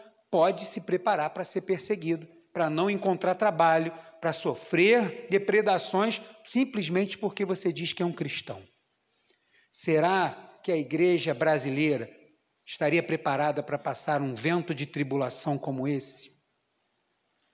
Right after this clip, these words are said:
Esses estudos da carta do Apocalipse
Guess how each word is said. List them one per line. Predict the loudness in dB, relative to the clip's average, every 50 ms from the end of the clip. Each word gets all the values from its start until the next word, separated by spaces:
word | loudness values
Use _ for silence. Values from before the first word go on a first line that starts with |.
| _ _ _ _ _ _ _ -20 -20 -20 -4 0
Esses | 0 0 0 0 -4 -2 2 2 4 4 4 2
estudos | 2 2 2 0 -2 0 2 2 2 2 2 2 0 2
da | 2 0 0
carta | 0 0 2 2 2 2 0 -6 -10 -6 -2
do | -2 -2
Apocalipse | -2 -2 -6 -4 -2 -2 0 0 0 0 -2 -6 -14 -16 -16 -18